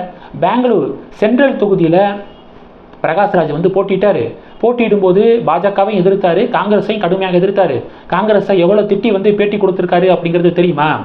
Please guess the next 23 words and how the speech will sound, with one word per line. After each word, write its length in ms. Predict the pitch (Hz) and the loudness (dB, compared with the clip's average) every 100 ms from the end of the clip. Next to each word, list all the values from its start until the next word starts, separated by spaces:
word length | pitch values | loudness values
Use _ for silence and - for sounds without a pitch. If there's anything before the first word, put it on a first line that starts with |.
| - - - - - | -12 -20 -20 -20 -6
ஆனா 120 | 151 | -2
இப்ப 360 | 151 156 170 220 - | -2 0 0 0 -2
மோடியை 360 | 151 214 247 233 180 | 2 2 2 4 2
எதிர்க்கணும் 380 | 208 202 214 185 | 2 0 2 0
அப்படிங்கிறதுக்காக 720 | 180 185 180 156 135 131 202 311 - - - - - - | 0 0 0 2 0 0 -2 -4 -12 -20 -20 -20 -20 -8
கடுமையாக 480 | 147 196 214 233 254 | -2 0 2 2 0
திட்டிக்கிருந்த 460 | - 233 - 190 | -2 -2 -2 0
இப்ப 200 | 233 220 | 0 -2
காங்கிரஸுக்கு 560 | 180 185 247 247 - 180 | -2 -2 0 -2 -2 -2
வந்து 380 | 180 214 185 - | 2 2 0 -2
ஜால்ரா 300 | 160 180 185 156 | -2 0 0 0
வந்து 100 | 175 | 0
போடுறாரு, 580 | 175 165 143 143 131 - - - - | 0 0 0 0 0 -4 -12 -20 -6
சப்போர்ட் 300 | 165 208 202 | -2 -2 -2
வந்து 100 | 175 | -2
பண்ணிக்கிருக்காரு 500 | 185 180 - 180 175 | -2 -2 -2 0 0
பிரகாஷ்ராஜ். 640 | 156 180 208 208 196 127 113 - - - | 0 -2 -2 0 0 -2 -6 -10 -18 -6
ரெண்டாயிரத்தி 420 | 156 214 208 208 | -2 0 0 -2
பத்தொன்பதுல 400 | 180 208 175 185 | -2 0 2 2
எவ்வளவு 280 | 185 202 233 | 2 2 2
வாக்குகள் 340 | 175 196 202 180 | 0 -2 -4 -2
தெரியுமா 240 | 170 165 | 0 0
வாங்கினாரு? 480 | 165 175 160 190 156 | 0 0 0 0 -2